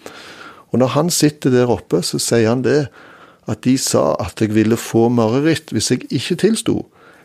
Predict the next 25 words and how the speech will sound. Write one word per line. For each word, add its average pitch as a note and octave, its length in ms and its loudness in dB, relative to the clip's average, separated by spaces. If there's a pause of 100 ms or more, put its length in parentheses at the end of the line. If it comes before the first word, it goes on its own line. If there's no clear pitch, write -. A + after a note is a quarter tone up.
men A#2+ 160 4
jeg B2+ 160 0
tilsto, E3+ 540 0
og A#2 100 0
nå G#2+ 160 2
har G#2+ 140 2
jeg A2 100 2
mareritt G#2 600 0 (180)
hver G#2 220 2
eneste F#2 260 -4
natt. - 360 -12 (600)
Så - 140 -8
sier D3+ 220 2
jeg, - 40 -6
«Hva D3+ 120 0
er D3+ 80 -2
det E3+ 100 -4
du E3 160 -2
ser F#3 500 0
i A2 140 -2
disse G#2+ 200 -2
marerittene?» F#2+ 600 -4 (240)
«Jo», B2 160 2
forteller - 480 -4
han. C#3+ 60 -14